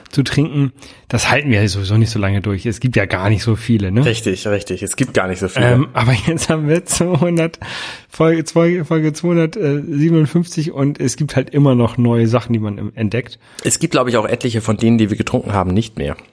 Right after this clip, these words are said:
Speaker 1: Ja, auf jeden Fall. Was war so dein, dein Lieblings- oder den, an den du dich am meisten, äh, erinnern kannst?
Speaker 2: Einer von denen, die ich mich, wo ich mich am meisten dran erinnere, war natürlich Premium Cola, weil wir den Übe-,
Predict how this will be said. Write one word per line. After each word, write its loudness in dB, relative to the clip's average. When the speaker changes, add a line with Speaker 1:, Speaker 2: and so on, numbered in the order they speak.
Speaker 1:
Ja, -8
auf -12
jeden 0
Fall. -4
Was -2
war 0
so 0
dein, 2
dein 4
Lieblings- 0
oder 4
den, 2
an 0
den 2
du 0
dich -4
am 2
meisten, 0
äh, -4
erinnern -4
kannst? -12
Speaker 2:
Einer 0
von 0
denen, 4
die 2
ich 0
mich, 0
wo 0
ich 0
mich 0
am 0
meisten 0
dran 0
erinnere, 0
war 0
natürlich -2
Premium -2
Cola, -2
weil 2
wir 2
den 2
Übe-, -2